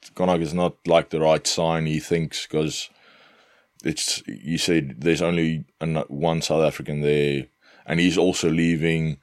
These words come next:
So it'll be better to adapt with, let's say, three or four other South Africans with you. Spoke to Steve, couldn't understand a word he's saying 'cause I was on a Zoom call.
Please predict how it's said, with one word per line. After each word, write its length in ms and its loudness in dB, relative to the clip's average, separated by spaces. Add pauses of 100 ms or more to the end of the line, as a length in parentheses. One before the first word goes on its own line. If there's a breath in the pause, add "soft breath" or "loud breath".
(320 soft breath)
So 400 2 (160)
it'll 160 2
be 140 2
better 300 4
to 140 0
adapt 680 0 (160)
with, 520 -2
let's 220 0
say, 120 0
three 200 -2
or 60 0
four 360 -2
other 200 -4
South 200 -6
Africans 380 -10
with 160 -16
you. 60 -20 (720 loud breath)
Spoke 340 4
to 80 -4
Steve, 500 0 (540)
couldn't 180 2
understand 460 -2
a 60 0
word 160 2
he's 100 -4
saying 380 -4 (280)
'cause 200 -2
I 40 4
was 160 2
on 120 -2
a 40 -2
Zoom 300 0
call. 460 4